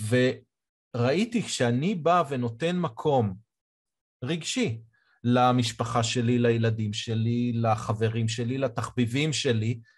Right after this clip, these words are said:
ואני לא יותר אותו סטארט-אפיסט שעובד מצאת החמה, צאת הנשמה, פתאום הגוף גם התחיל להרגיש טוב. וזה שלח אותי לאיזשהו, אני קורא לזה למידה,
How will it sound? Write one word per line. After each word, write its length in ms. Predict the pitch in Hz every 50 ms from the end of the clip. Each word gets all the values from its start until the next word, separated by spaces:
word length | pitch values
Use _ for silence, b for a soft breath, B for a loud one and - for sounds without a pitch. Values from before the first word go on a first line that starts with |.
| b b b
ואני 280 | 117 127 135 147 156 160
לא 380 | 180 190 220 226 226 214 196 175
יותר 360 | 151 151 117 113 160 156 147
אותו 480 | 123 127 123 - 143 139 139 135 135 123
סטארט-אפיסט 720 | 110 - - 135 117 113 131 117 - 139 131 117 113 -
שעובד 400 | - - 127 117 107 127 131 127 117 120
מצאת 440 | 123 120 117 117 - 135 117 113
החמה, 440 | 127 117 - 131 120 120 120 120 117
צאת 280 | 113 - - 117 113 131
הנשמה, 480 | 117 113 113 - 117 107 101 101 104 117 113 113 b b b b b b b _ _
פתאום 300 | - 127 117 202 220 214
הגוף 320 | 175 139 160 220 220 -
גם 160 | 165 175 160 147
התחיל 320 | 131 113 - - 143 131
להרגיש 520 | 127 120 117 113 107 113 107 110 - -
טוב. 340 | _ 110 101 95 92 - - _ _ _ _ _ _ _ _ _ _ _ _ _
וזה 560 | 117 104 104 104 113 127 123 113 117 156 190
שלח 380 | 185 - 208 190 190 196 190 -
אותי 260 | 185 185 - 175 156
לאיזשהו, 1200 | 143 139 135 131 131 127 127 - - _ _ _ - 165 180 185 - 214 196 175 165 147 117 113 - _ _ _ _ _ _ _ _ _ _ _ _ _ _ _ -
אני 260 | 123 117 113 123 123
קורא 160 | 113 127 135
לזה 140 | 131 139 151
למידה, 580 | 135 123 117 113 110 110 117 147 165 165 139